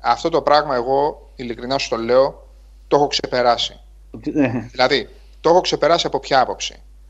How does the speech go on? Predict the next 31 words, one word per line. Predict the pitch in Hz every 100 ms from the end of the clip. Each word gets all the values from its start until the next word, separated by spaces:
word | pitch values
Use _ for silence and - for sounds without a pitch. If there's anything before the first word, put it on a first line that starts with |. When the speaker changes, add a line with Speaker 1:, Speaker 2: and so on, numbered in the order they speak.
| -
Speaker 1:
Έχω | - 170 185
παίξει | - -
ένα | 180
παιχνίδι | 170 147 175
εκατόν | 156 165
σαράντα | - 151 151 139
ώρες. | 127 104 - - - - - - - - - - - - -
Ε, | - -
οι | 147
γελιότητες | 127 135 151 180 170 -
περί | 143 135 135
είμαι | 151 156
fanboy | 151 135 127 151 147 131 117
BioWare | 139 143 131 127 123
ή | 135
είμαι | 139 139
fanboy | 135 120 135 135
Dragon | 135 135 123 160
Age, | 160
αυτά | 127
είναι | 160 160 156 147 139 135 131 127 127
αρλούμπες, | 123 123 139 117 - - -
εντάξει, | 135 139 120
λοιπόν. | 110 - 101 - - - -
Έχω | 160 185
παίξει | 190 180
ένα | 185 -
παιχνίδι | 147 175
εκατόν | 180 156 175
σαράντα | 160 151 135
ώρες. | 123 104 - -